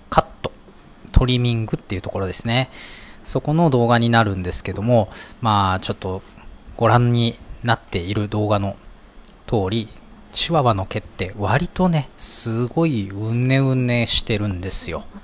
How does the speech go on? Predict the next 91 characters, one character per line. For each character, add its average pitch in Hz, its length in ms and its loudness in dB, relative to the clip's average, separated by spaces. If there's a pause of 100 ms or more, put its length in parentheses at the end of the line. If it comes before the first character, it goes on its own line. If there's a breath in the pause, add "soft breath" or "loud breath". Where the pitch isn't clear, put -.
(360)
ま 117 100 0
あ、 87 40 -2
そ - 140 -2
の 104 100 -2
個 - 140 -2
体 131 240 8
に 127 80 2
も 101 140 0
よ 92 100 -4
り 95 80 -6
ま 95 140 -2
す - 100 -6
け 98 100 -8
ど、 101 120 -4
割 139 180 4
と 147 120 -2
こ 139 200 0
う 131 60 2
い 127 40 2
う 127 80 2
毛 120 160 -2
の 107 120 -2
子 107 100 -4
っ 104 40 -4
て - 160 -8
多 92 120 -2
く - 120 -12
て、 - 120 -12
ま 101 140 0
あ、 98 40 -2
特 - 240 -4
に 101 100 -2
こ 98 220 -6
の 92 140 -4
ロ 98 100 -2
ン 120 120 2
グ 127 100 0
コ 131 140 2
ー - 20 0
ト 135 100 2
チ - 160 0
ワ 120 80 4
ワ 92 100 -2
で - 120 -8
す - 100 -6
か - 100 -6
ら 95 120 -8
ね。 104 240 -4 (540 loud breath)
ロ 113 80 -2
ン 120 80 2
グ 123 100 0
コ 127 120 -2
ー 123 40 0
ト 123 120 -2
っ - 40 0
て - 100 -4
こ 107 120 -2
と - 80 0
は 95 80 2
そ - 100 -8
こ 98 100 -4
に 98 80 -6
変 107 220 -2
化 98 100 -2
は 87 100 -4
た 95 120 -6
く - 80 -8
さ - 120 -4
ん 90 100 -6
訪 98 160 -6 (140)
れ 95 100 -4
ま 104 140 -2
す - 140 -4
の 92 140 -8
で、 104 320 0 (440 loud breath)
ま 117 60 -2
あ、 - 20 -
そ - 260 0
れ 147 140 4
を 156 180 6
ど 117 300 2
う 131 40 2
に 131 140 0
か 123 140 2
し - 120 2
て 117 140 4
上 107 260 2
手 110 80 -2
に 101 120 0
カ - 160 -4
ッ - 40 -18